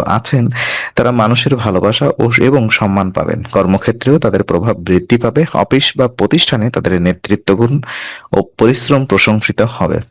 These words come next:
তাছাড়া পিতা বা প্রবীণ ব্যক্তিদের আশীর্বাদ এবং সহযোগিতা তাদের জীবনে বহু বড় ভূমিকা পালন করবে। সামাজিক খ্যাতি বৃদ্ধির কারণে তারা নতুন সংযোগ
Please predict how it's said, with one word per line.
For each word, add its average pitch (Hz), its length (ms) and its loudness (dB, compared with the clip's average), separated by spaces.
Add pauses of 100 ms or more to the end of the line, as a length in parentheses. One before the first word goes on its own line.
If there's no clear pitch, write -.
তাছাড়া 101 280 0
পিতা 104 320 2
বা 110 140 2
প্রবীণ 95 440 2
ব্যক্তিদের 98 420 0
আশীর্বাদ 107 720 -2 (560)
এবং 139 440 0
সহযোগিতা 135 640 2
তাদের 107 280 0
জীবনে 107 380 2
বহু 120 640 0
বড় 104 360 2
ভূমিকা 98 520 -2 (160)
পালন 90 320 0
করবে। 85 380 -2
সামাজিক 98 480 0
খ্যাতি 104 320 -2
বৃদ্ধির 95 440 0
কারণে 95 420 -2
তারা 101 240 0
নতুন 95 440 2
সংযোগ 95 640 0